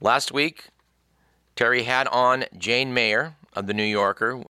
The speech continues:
during which time she talked about how Fox News has become Donald Trump's state T V. We highly recommend Jane Mayer's essay in, I believe, the current edition of The New Yorker. Perhaps it was last week. I'm sure you can find it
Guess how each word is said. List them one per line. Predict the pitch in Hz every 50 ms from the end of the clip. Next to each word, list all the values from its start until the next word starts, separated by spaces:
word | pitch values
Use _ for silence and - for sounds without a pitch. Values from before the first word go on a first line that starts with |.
| _ _ _ _ _ _
during | - 120 120 117
which | 117 113 - -
time | - 120 113 117 120
she | - -
talked | 101 - - 113 123 - -
about | 117 107 110 107 101
how | - 117 117 117 113 113 113 110 110 113 113 113 113 117 117 117 120 117 117 117
Fox | - - - 127 156 - - -
News | 139 143 147 147 151 135
has | 127 117 95
become | - 117 - - 123 120 113 107
Donald | 90 101 104 123 127 127 120
Trump's | - - 120 113 113 113 - - - - - - - _
state | - - - - - 110 107 110 113 - - - - _ _ _ _
T | - - 113 107 107 104
V. | 95 90 90 78 58 50 - - _ _ _ _ _ _ _ _ _ _ _ _
We | _ 95 92
highly | 90 120 117 107 104
recommend | 110 113 113 107 - 107 107 107 104 101
Jane | 101 113 110 107 107
Mayer's | 107 107 104 101 101 98 - - - - - - - - - - - _
essay | - 120 131 - - 143 127 123 160 185 165 - - _
in, | - 90 95 92 92
I | 92
believe, | 90 85 98 101 104 95
the | 87 92
current | - - 127 127 120
edition | 107 98 101 92 - - 92 -
of | - 90 82
The | 92
New | 90 92
Yorker. | 92 90 87 87 87 90 - 113
Perhaps | - - 92 90 82 82 -
it | -
was | - 80 -
last | 87 85 85 90 - -
week. | 85 85 98 - -
I'm | 78 78 78
sure | 78 - 87
you | 80 82
can | - - 71
find | - - 80 80 87 85 78
it | 85 -